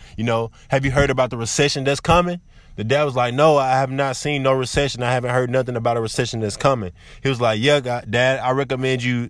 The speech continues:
um, you know, to, to start preparing for the recession." So the dad knew his son was, you know, so smart. So what he do? He started taking down, he stopped advertising.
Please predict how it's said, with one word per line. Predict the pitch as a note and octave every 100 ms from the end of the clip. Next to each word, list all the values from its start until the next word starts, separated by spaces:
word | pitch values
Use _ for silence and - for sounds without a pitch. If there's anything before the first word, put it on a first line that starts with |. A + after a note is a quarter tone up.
| -
um, | A2+ G#2+ F#2+ - - - -
you | A2
know, | A2+ A2
to, | G#2 A2 F#2+ - - -
to | G2+
start | - C3+
preparing | A#2 - D3+ D3+ A#2+ F2+ -
for | - B2+
the | B2
recession." | A#2 - D3+ C3+ F#2+ D#2 - -
So | - A2+
the | G#2+
dad | G2+ B2+ D3 C#3 B2
knew | A2 C3 C#3+
his | C3
son | - C3+ C3 A#2+
was, | A2 G#2 - - - -
you | A2+
know, | G#2+ G2+ G2+ - -
so | - - C#3+ E3
smart. | - C3+ D#3 D3 A2+ _ _ _ - - -
So | - A2+ A2 G2
what | G#2 C3
he | C#3
do? | C3 C#3+ G#2 -
He | B2
started | - C3 A#2
taking | B2+ B2+ B2
down, | B2 B2
he | B2+
stopped | - C#3 C3 -
advertising. | C3 B2 A2+ A2+ G2 E2+ D2+